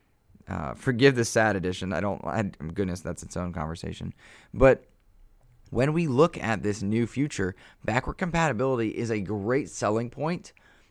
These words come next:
And the idea that I can go back and play some of my favorite three sixty games absolutely keeps me in this Xbox ecosystem. The idea that games with gold or Game Pass brings those titles that I might have missed way back when to, to me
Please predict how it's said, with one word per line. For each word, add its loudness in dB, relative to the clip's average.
And -2
the 2
idea 2
that 0
I 2
can -4
go 0
back -2
and -6
play -2
some -6
of -6
my -6
favorite -4
three -6
sixty -6
games -4
absolutely -2
keeps -8
me -4
in -4
this -6
Xbox -4
ecosystem. -8
The 0
idea 0
that -6
games -4
with -10
gold 0
or -4
Game -4
Pass -4
brings -2
those 0
titles 0
that -2
I -2
might -2
have -6
missed -6
way -4
back -6
when -6
to, -6
to -4
me -4